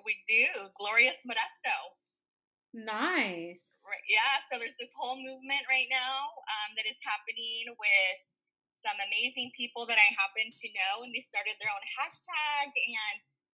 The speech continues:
Speaker 1: because this community has very creative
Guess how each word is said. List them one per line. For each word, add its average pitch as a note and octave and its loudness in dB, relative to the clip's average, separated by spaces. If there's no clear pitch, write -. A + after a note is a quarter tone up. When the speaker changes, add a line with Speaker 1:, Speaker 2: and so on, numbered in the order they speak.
Speaker 1:
because C#4+ -2
this D#4+ -10
community A#3+ 0
has G#3+ 0
very A#3+ 6
creative G#3 4